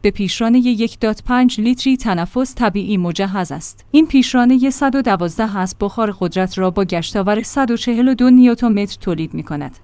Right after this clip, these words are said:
جعبه‌دندهٔ سایبر بین نسل جدید هم توان را به چرخ‌های جلوی یو پنج پلاس می‌رساند و قابلیت تیپ ترونیک را هم دارد. همچنین مصرف سوخت بهینهٔ یو پنج پلاس شش لیتر به ازای هر صد کیلومتر اعلام می‌شود.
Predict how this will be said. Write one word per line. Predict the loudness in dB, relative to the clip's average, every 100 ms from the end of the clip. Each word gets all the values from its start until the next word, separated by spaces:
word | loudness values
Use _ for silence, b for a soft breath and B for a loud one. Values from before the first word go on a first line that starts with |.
| -2
جعبه‌دندهٔ | 2 4 2 0 0 0 -2
سایبر | 0 0 2 0 0
بین | 0 2 4 4
نسل | 4 2 2
جدید | 2 0 -2 0
هم | 0
توان | 2 0 2 0
را | 0 0
به | -2
چرخ‌های | 0 -2 0 0 0
جلوی | 2 0 2
یو | 2 2 0
پنج | 0 -2 -2
پلاس | -2 -2 2
می‌رساند | 2 2 0 0 0 -4 -2
و | -2
قابلیت | -2 -4 -2 -2 -2
تیپ | -4 -2 -2 -2
ترونیک | -4 -4 -6 -4
را | -4
هم | -2 -2 -2
دارد. | -6 -10 -12 -16 -4
همچنین | -2 0 2 2 4 2
مصرف | -2 -6 -8
سوخت | -8 -8 -6
بهینهٔ | -4 -2 0 0
یو | 0 -2 -4
پنج | -4 -4 -6 -6
پلاس | -6 -6 -6
شش | -6 -8 -6
لیتر | -6 -6 -6
به | -4 -4
ازای | -4 -4
هر | -4 -4 -6
صد | -4 -6 -6
کیلومتر | -8 -6 -6 -6 -6
اعلام | -6 -4 -4 -6
می‌شود. | -10 -12 -12